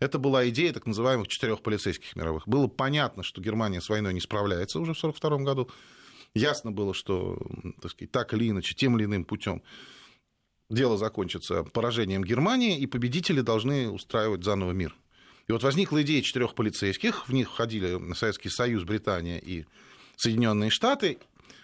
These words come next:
а также Китай, как,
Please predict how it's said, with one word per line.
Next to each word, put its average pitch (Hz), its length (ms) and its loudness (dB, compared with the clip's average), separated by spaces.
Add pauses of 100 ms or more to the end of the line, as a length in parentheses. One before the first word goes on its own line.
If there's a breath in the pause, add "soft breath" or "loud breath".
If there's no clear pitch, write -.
(120)
а 143 120 0
также 208 680 4
Китай, 220 580 2 (420 soft breath)
как, - 340 0